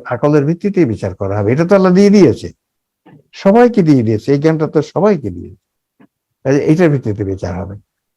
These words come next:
তারপর ওয়ালাকিন্না, ওয়ালাকিন্না নাসা আনফুসাহুম ইয়াজলিমুন, বরং মানুষে নিজের প্রতি জুলুম করে থাকে।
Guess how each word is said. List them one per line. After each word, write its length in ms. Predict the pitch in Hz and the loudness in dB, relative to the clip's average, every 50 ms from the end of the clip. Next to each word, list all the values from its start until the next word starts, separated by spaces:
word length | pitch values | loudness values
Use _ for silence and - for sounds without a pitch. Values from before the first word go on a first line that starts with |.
| _ _ _ | _ _ _
তারপর 240 | _ 143 135 156 160 | _ 0 2 2 2
ওয়ালাকিন্না, 800 | - - 123 135 147 147 147 - 185 175 175 180 185 185 185 - - | 2 2 2 4 4 4 4 2 2 4 4 4 2 2 0 -2 -2
ওয়ালাকিন্না 540 | - 123 131 147 139 - 185 175 180 180 175 | -2 2 2 2 2 2 -2 -2 0 0 0
নাসা 600 | 170 151 135 131 139 156 165 156 _ 190 180 - - | 0 0 -2 -2 -2 -2 -2 -2 _ -4 -4 -4 -4
আনফুসাহুম 680 | - 123 127 127 - - 156 151 - 170 160 165 165 151 | -8 -8 -8 -8 -8 -10 -10 -4 -2 0 0 0 0 0
ইয়াজলিমুন, 840 | 131 135 147 151 151 147 147 139 135 143 160 185 208 240 254 233 - 90 | 0 0 0 0 0 0 0 0 0 0 -2 -2 -2 -4 -6 -10 -10 -4
বরং 360 | 92 117 120 131 127 120 107 | -4 -2 -2 -2 -4 -4 -4
মানুষে 500 | 101 113 120 127 151 170 160 - 175 175 | -4 -4 -2 -2 -2 -2 -2 0 -2 0
নিজের 460 | 170 131 117 123 127 143 143 147 147 | 0 0 -2 -2 0 0 0 0 -2
প্রতি 340 | 147 147 135 139 - 123 110 | -2 -4 -6 -6 -6 -8 -6
জুলুম 360 | 101 117 110 123 120 117 110 | -6 -6 -6 -6 -6 -6 -8
করে 220 | 110 107 98 95 92 | -8 -10 -10 -10 -12
থাকে। 380 | - - 98 85 _ 87 87 | -14 -16 -16 -16 _ -18 -20